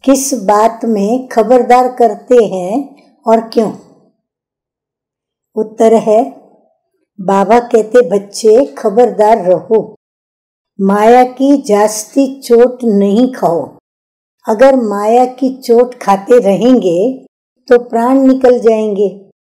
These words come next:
और पद भी मिल नहीं सकेगा।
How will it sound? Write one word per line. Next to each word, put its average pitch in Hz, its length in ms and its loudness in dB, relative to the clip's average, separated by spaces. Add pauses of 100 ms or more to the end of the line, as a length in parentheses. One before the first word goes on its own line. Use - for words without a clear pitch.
(320)
और 233 300 0
पद 226 220 2
भी 262 340 0
मिल 196 340 -2
नहीं 190 220 -4
सकेगा। 208 840 -2